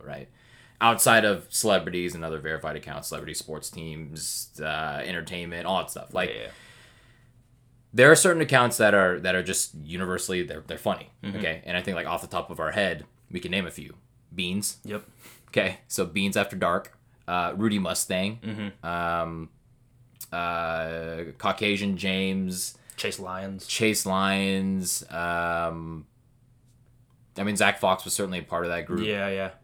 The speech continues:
Speaker 2: yeah.
Speaker 1: Um,
Speaker 2: A bunch of their, like,
Speaker 1: Grandpa, you know, uh, yeah, like,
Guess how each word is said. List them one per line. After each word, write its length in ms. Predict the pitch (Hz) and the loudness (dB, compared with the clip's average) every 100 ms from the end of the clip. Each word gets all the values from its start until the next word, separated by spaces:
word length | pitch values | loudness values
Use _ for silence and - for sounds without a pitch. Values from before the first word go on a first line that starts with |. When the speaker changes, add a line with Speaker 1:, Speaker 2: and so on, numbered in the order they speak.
| - | -10
Speaker 2:
yeah. 440 | 85 85 85 80 | -4 -2 0 0
Speaker 1:
Um, 260 | 78 76 76 _ _ _ _ _ _ _ | -4 -8 -14 _ _ _ _ _ _ _
Speaker 2:
A 40 | 101 | -2
bunch 140 | 117 | -2
of 80 | 110 | 0
their, 80 | 107 | -2
like, 340 | 101 95 95 | -4 -6 -4
Speaker 1:
Grandpa, 680 | 104 107 101 101 101 101 101 - _ _ - _ | 6 6 6 6 6 6 4 -4 _ _ -20 _
you 100 | - | -6
know, 260 | 92 95 92 | 2 2 2
uh, 580 | - 87 87 85 82 78 55 | -2 -2 0 0 -2 -4 -8
yeah, 280 | 90 95 85 - _ _ - | -2 0 -2 -8 _ _ -8
like, 280 | 82 82 | -6 -6